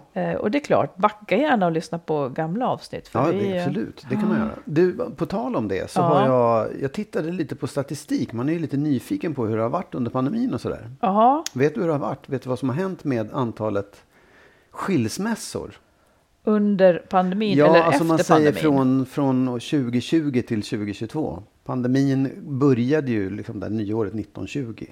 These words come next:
Speaker 1: Jaha.
Speaker 2: och blommade ut i
Speaker 1: Tjugo tjugo.
Speaker 2: mars, april tjugo sådär. Men den statistiken som finns är tjugotjugo, tjugohundratjugoett, tjugohundratjugotvå.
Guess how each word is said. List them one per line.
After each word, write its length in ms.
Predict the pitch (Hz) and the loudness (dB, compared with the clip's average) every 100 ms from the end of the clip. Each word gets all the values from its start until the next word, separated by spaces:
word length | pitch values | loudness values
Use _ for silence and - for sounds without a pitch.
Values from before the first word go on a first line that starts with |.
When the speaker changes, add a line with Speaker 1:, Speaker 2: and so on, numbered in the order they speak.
| - | -8
Speaker 1:
Jaha. 280 | 190 180 185 | -4 -2 -2
Speaker 2:
och 60 | 202 110 | -6 -10
blommade 520 | - 110 110 120 107 104 | -12 -8 0 0 2 0
ut 140 | 123 | 0
i 20 | |
Speaker 1:
Tjugo 80 | - | -2
tjugo. 100 | - | -6
Speaker 2:
mars, 340 | 90 - - - | -6 -10 -16 -14
april 280 | - - - | -14 -14 -10
tjugo 280 | - 104 - | -10 -10 -12
sådär. 240 | - - - _ - - - - - | -14 -14 -16 _ -20 -20 -20 -12 2
Men 280 | 143 165 - | 2 2 -4
den 260 | 139 156 | 0 2
statistiken 520 | 151 151 143 156 143 135 | 2 0 2 0 0 0
som 140 | 151 | -2
finns 300 | 190 175 139 | 0 -2 0
är 140 | 107 | -2
tjugotjugo, 720 | 107 131 117 107 202 208 185 | -2 -4 -4 -4 -4 -4 -6
tjugohundratjugoett, 520 | 175 143 120 117 98 - | -6 -4 -4 -4 -4 -4
tjugohundratjugotvå. 640 | 107 90 - - 82 | -10 -10 -10 -10 -10